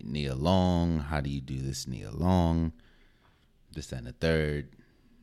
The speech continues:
Bada bing, bada boom. My initial reaction was,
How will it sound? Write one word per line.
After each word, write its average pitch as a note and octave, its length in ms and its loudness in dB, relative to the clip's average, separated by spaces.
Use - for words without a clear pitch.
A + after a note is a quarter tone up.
Bada B1+ 200 -12
bing, D2 240 -2
bada C#2+ 200 -8
boom. - 200 -14
My A3+ 220 8
initial D#3 600 8
reaction G2+ 680 2
was, D#2 480 -4